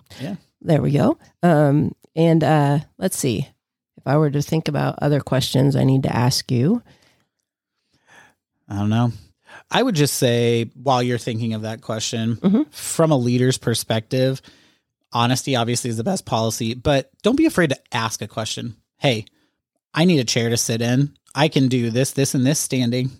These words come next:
Speaker 1: but I need a chair to sit in to do this and this." Okay, you made phone calls, reminder calls, and booked appointments in a chair.
Speaker 2: Mm-hmm.
Speaker 1: And then everything else was standing. Dusted shelves. You cleaned. You swept. You mopped. You made coffee. You did a million other things. You ran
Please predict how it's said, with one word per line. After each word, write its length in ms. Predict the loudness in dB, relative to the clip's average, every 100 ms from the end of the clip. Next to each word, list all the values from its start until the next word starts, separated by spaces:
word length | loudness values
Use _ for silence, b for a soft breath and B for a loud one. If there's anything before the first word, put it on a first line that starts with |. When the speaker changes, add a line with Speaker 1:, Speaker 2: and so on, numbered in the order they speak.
| -6
Speaker 1:
but 100 | 0
I 100 | 2
need 140 | 2
a 60 | 0
chair 200 | 0 0
to 60 | 0
sit 180 | -2 -2
in 120 | -2
to 80 | -2
do 140 | -2
this 240 | -2 -4 -4
and 100 | -8
this." 220 | -8 -10 B B B B
Okay, 300 | -2 0 0 -2 _ -4
you 200 | 2 4
made 240 | 4 0
phone 240 | 0 0 2
calls, 300 | 2 2 0
reminder 400 | 0 2 0 0
calls, 300 | 0 2 0
and 120 | -2
booked 180 | -2 -4
appointments 640 | -2 -4 -2 -2 -2 -6 b b b b _ -4
in 140 | -2
a 60 | -2
chair. 360 | -4 -4 -6 -8 _ _ -4
Speaker 2:
Mm-hmm. 200 | 0 0
Speaker 1:
And 120 | 2 2
then 80 |
everything 280 | 4 4 4
else 160 | 2 0
was 100 | -2
standing. 380 | -2 -4 -4 -8 -12 -8
Dusted 340 | -6 -4 -2
shelves. 420 | 0 0 -2 -6 -8
You 140 | -14 -12
cleaned. 540 | -2 2 2 0 -4 -8
You 160 | -6
swept. 520 | -4 0 0 0 -6 -20
You 220 | -10 -2
mopped. 480 | 0 2 0 -4 -12
You 120 | -8 -6
made 180 | -6
coffee. 380 | -2 0 0 -2
You 200 | -6 -4
did 160 | -2 0
a 40 |
million 300 | 2 4 4
other 180 | 2 0
things. 260 | 0 -2 0
You 100 | -2
ran 400 | 0 2 0